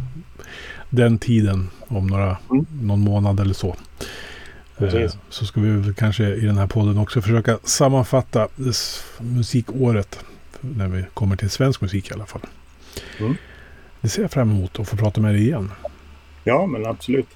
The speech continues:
Speaker 2: Jag har ju en, en del andra saker, men det, det kommer vi inte att prata om nu, utan det,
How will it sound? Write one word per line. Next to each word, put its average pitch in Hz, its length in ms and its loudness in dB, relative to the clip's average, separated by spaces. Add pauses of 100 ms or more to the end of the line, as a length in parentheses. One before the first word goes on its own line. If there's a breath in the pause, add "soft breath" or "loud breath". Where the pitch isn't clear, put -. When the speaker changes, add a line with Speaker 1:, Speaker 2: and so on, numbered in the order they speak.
(500 loud breath)
Speaker 2:
Jag 110 80 -4
har 127 120 4
ju 120 240 2 (180)
en, 123 240 2 (120)
en 120 120 2
del 117 200 4
andra 113 360 2
saker, 117 440 0 (120)
men 110 240 0
det, 120 300 4
det 123 140 2
kommer 120 260 0
vi 120 100 4
inte 107 200 0
att 101 100 -4
prata 104 320 -2
om 101 180 2
nu, 127 80 2
utan 101 300 -4
det, 110 160 -2